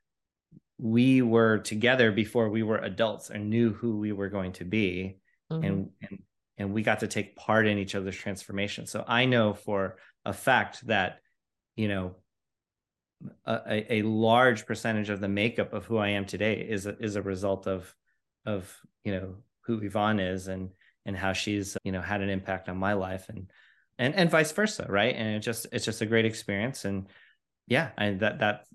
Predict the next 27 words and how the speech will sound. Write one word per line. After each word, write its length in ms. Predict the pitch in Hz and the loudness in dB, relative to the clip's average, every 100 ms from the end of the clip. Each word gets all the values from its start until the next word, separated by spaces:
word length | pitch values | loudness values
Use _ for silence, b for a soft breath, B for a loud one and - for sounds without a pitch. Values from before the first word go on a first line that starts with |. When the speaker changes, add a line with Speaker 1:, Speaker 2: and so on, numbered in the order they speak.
| - - - | -18 -18 -16
Speaker 1:
you 180 | - 110 | -6 -4
know, 100 | 92 | -4
hands 320 | 92 120 113 | -2 0 2
down 440 | 107 98 95 95 95 _ _ _ - | 2 2 2 -2 -6 _ _ _ -10
the, 100 | 101 | -4
the 140 | 110 | -2
greatest 360 | 104 101 95 104 | 2 0 0 -6
impact 340 | 95 - - | -6 -8 -8
on 80 | 57 | -10
my 80 | - | -10
life. 260 | 62 - _ _ _ _ _ _ _ _ _ | -10 -12 _ _ _ _ _ _ _ _ _
Speaker 2:
I, 220 | 175 208 - | 2 2 2
I've 240 | 190 240 | 2 2
had 240 | 247 240 220 | 2 2 4
a 60 | |
lot 260 | 190 170 170 | 4 4 4
of 140 | 165 | 2
interviews, 600 | 156 156 156 151 147 151 - | 0 -2 -2 -2 -2 -4 -2
and 460 | 151 151 143 - - - - | 0 0 -2 -6 -14 -20 -6
I 100 | 156 | 0
don't, 220 | 190 196 - _ _ _ _ _ _ _ | 0 -2 -8 _ _ _ _ _ _ _
I 60 | 156 | -2
don't 180 | 180 175 | -2 -2
think 180 | 170 165 | -2 0
anybody 440 | 165 165 156 151 | 0 0 2 2
has 220 | 143 147 | 0 0
ever 360 | 151 160 143 | -4 -4 -6